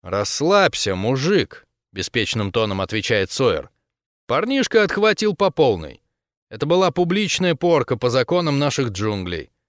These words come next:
Такая, чтобы все поняли, девчонка под надёжной защитой. И поверь, мы с Джеем были очень убедительны".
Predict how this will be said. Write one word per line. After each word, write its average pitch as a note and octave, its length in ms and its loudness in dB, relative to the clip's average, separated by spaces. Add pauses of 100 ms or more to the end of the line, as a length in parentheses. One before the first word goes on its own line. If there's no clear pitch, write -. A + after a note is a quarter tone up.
(280)
Такая, G3+ 340 4
чтобы E3+ 260 -2
все G3 200 2
поняли, A2+ 580 0 (120)
девчонка F#3+ 580 0
под D#3 160 -2
надёжной C#3 520 2
защитой. G2+ 640 -2 (500)
И B2+ 80 -2
поверь, E3 480 4
мы A#2+ 180 2
с A2+ 40 -2
Джеем D#3+ 320 2
были D#3+ 160 4
очень E3 420 4
убедительны". A2+ 720 -2